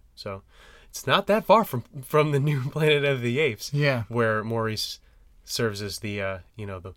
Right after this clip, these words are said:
Speaker 1: the moral fiber for their group of apes. <laughs>
Speaker 2: Huh.
Speaker 1: Um,
Speaker 2: Have you heard the, uh, expression, "Language isn't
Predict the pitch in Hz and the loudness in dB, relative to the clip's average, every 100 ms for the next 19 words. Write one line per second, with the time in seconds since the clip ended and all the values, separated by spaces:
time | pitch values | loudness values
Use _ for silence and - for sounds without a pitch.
0 | - 110 104 98 - 95 98 95 - 104 | -8 -6 -6 -8 -4 -4 -4 -10 -10 -10
1 | 101 95 101 107 101 98 98 92 - 131 | -8 -8 -10 -10 -10 -10 -10 -8 -12 -12
2 | - _ - - - - - _ _ - | -16 _ -20 -20 -20 -20 -20 _ _ -20
3 | - 214 117 - _ - - - - - | -2 -2 -2 -8 _ -20 -20 -20 -20 -20
4 | - 104 98 98 95 - - - - 147 | -14 -10 -8 -10 -14 -20 -20 -20 -4 2
5 | 214 233 240 202 185 160 127 123 127 - | 4 4 4 2 2 2 2 0 -2 -2
6 | 156 135 - 127 127 131 131 135 127 123 | 0 0 0 -2 0 0 0 0 0 -4
7 | 131 127 117 | -2 -2 -4